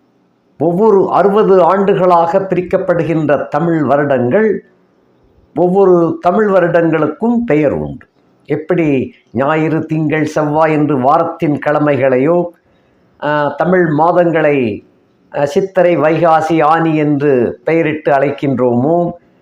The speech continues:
அதே போல ஆங்கிலத்துல ஜனவரி, பிப்ரவரி, மார்ச் என்று அழைக்கின்றோமோ, இந்த மாதிரியாக தமிழ் புத்தாண்டுகளுக்கும் பெயர்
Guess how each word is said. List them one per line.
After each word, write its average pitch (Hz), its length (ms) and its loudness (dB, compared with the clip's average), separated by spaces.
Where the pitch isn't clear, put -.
அதே 160 240 0
போல 151 380 0
ஆங்கிலத்துல 156 760 0
ஜனவரி, 156 400 0
பிப்ரவரி, 151 480 0
மார்ச் 151 400 0
என்று 143 240 0
அழைக்கின்றோமோ, 139 840 0
இந்த 151 360 0
மாதிரியாக 143 1120 0
தமிழ் 233 380 -2
புத்தாண்டுகளுக்கும் 170 1500 0
பெயர் 214 420 0